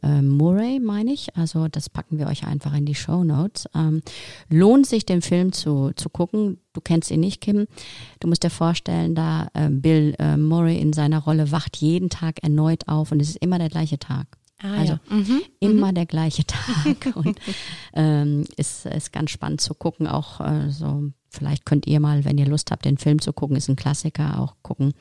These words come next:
Speaker 1: was macht das so mit euren, mit euren persönlichen Mustern eigentlich? Was ist überhaupt die Quintessenz?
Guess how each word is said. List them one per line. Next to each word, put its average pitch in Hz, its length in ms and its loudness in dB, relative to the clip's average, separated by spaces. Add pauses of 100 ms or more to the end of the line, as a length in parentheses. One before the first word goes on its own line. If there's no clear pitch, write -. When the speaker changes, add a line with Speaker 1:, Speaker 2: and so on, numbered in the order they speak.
(500)
Speaker 1:
was - 160 -4
macht 135 240 -4
das - 120 -2
so - 120 -2
mit - 240 0
euren, 139 580 2
mit 139 220 -8
euren 135 340 2
persönlichen 151 640 2
Mustern - 340 -6
eigentlich? - 480 -8
Was 131 140 -2
ist 139 200 -6
überhaupt 127 420 -4
die - 80 -6
Quintessenz? - 720 -4